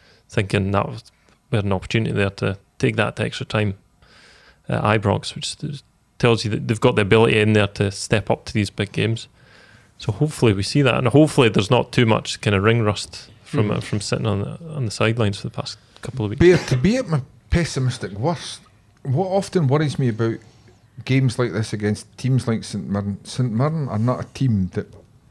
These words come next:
Speaker 3: scores lots and lots of goals. And you can go to a place like Saint Mirren when you're a team in the Championship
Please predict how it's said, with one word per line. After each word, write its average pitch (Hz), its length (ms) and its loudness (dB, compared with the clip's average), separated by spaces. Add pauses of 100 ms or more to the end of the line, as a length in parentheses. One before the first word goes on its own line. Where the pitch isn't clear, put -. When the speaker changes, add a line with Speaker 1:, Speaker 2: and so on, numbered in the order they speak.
(380)
Speaker 3:
scores 127 460 -2
lots 113 400 0
and 107 120 0
lots 110 300 -2
of 92 80 -8
goals. 110 500 -2 (960)
And 120 140 6
you 113 80 4
can 117 180 4
go 175 240 2
to 147 60 -4
a 147 40 -2
place 135 500 -4 (260)
like 120 260 -2
Saint 110 200 -8
Mirren 113 260 2
when 107 140 4
you're 101 120 4
a 101 40 2
team 123 260 -2
in 107 80 4
the 104 60 2
Championship 107 680 -4